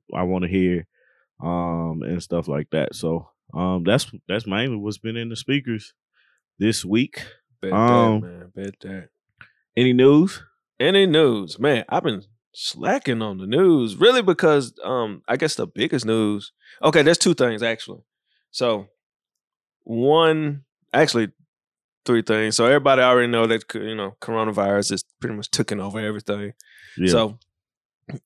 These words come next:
Speaker 2: uh, Boosie Bash got canceled, uh, in Atlanta due to the corona-, coronavirus outbreak. He was pretty pissed off about that on social media. If you
Speaker 1: Yeah.
Speaker 2: got a chance, man, go check him out. He was pretty upset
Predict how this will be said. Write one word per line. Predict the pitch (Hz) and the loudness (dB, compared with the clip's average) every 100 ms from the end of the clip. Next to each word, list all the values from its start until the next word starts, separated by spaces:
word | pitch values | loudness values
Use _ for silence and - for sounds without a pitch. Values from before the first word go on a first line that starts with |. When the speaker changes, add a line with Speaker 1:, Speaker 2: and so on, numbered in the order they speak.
| - | -6
Speaker 2:
uh, | - 127 117 90 - | 2 4 4 0 -8
Boosie | 110 123 151 156 | 0 4 6 6
Bash | 147 147 143 139 | 6 6 6 2
got | 131 131 | 0 0
canceled, | 127 123 120 127 117 - _ _ _ _ _ - | 0 0 0 -2 -2 -6 _ _ _ _ _ -6
uh, | 113 | -2
in | 110 101 69 104 | 0 0 0 0
Atlanta | 101 104 104 101 | 0 0 -2 -2
due | 98 | -6
to | 98 101 | -6 -8
the | |
corona-, | 98 95 98 98 98 - _ _ _ - | -8 -6 -4 -4 -6 -10 _ _ _ -8
coronavirus | 107 107 98 95 98 95 95 98 | -2 -2 -2 -6 -8 -8 -4 -4
outbreak. | 95 95 101 92 - _ - _ _ _ - | -2 -2 -2 -2 -12 _ -20 _ _ _ 0
He | |
was | 139 127 | 2 2
pretty | 127 107 | -2 0
pissed | 110 101 | -2 0
off | 104 98 | 0 -2
about | 101 101 98 | -2 -2 0
that | 107 104 | -2 0
on | |
social | 110 - 156 104 | 0 0 0 -4
media. | 92 98 95 92 - _ - 92 | -8 -10 -12 -16 -20 _ -20 -4
If | 98 | 0
you | 92 | 2
Speaker 1:
Yeah. | 120 | 2
Speaker 2:
got | |
a | 110 | 0
chance, | - 117 113 110 | 0 0 0 -2
man, | 104 101 | -6 -4
go | 110 | -4
check | - 90 | -4 -6
him | 104 104 | -4 -4
out. | 101 101 | -4 -2
He | 117 | 0
was | 131 113 | 2 2
pretty | - 110 107 | 0 0 2
upset | 98 - 110 107 | 2 2 0 0